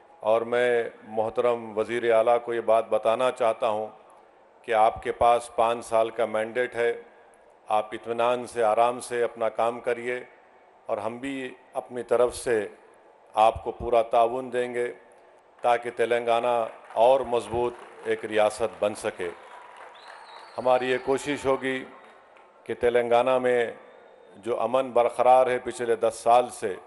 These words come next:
इंशाअल्लाह ताला उस अमन को हमको और मजबूत करना है। और एक बात याद हम सबको रखना है कि जितना अमन मजबूत होगा, उतनी ऊंचाइयों पर तेलंगाना को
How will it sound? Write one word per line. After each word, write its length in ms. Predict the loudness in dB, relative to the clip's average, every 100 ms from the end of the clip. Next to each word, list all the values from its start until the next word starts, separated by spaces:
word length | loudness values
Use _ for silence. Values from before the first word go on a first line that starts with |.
| -20 _ _ _ _ _ -16
इंशाअल्लाह 640 | -10 0 2 4 0 0
ताला 360 | 2 2 4 4
उस 200 | 2 -4
अमन 280 | -4 -4 -4
को 140 | -6
हमको 280 | -6 -4 2
और 200 | 2 2 -2
मजबूत 440 | -8 -6 -10 -6
करना 340 | -6 -2 0 0
है। 200 | -2 -6 -20 -20 -20 _ _ _ _
और 180 | 0 0
एक 160 | 0 2
बात 260 | 4 4 2
याद 280 | 4 4 4
हम 180 | -4 -6
सबको 340 | -6 -4 -2
रखना 380 | 0 0 -2 -2
है 140 | -2 -6 -10 -20 -20 _ _ _
कि 120 | -12 -10
जितना 380 | -6 -2 0 0
अमन 300 | 0 -2 -2
मजबूत 420 | -2 -4 -6 -8 -4
होगा, 300 | 0 2 0 -4 -18 -20 -20 _ _ -8
उतनी 340 | -8 -8 -8
ऊंचाइयों 560 | -6 -2 2 2 2 0
पर 300 | 2 0 0 -16 -20 -6
तेलंगाना 580 | -2 -2 0 -2 0 -2
को 260 | 0 0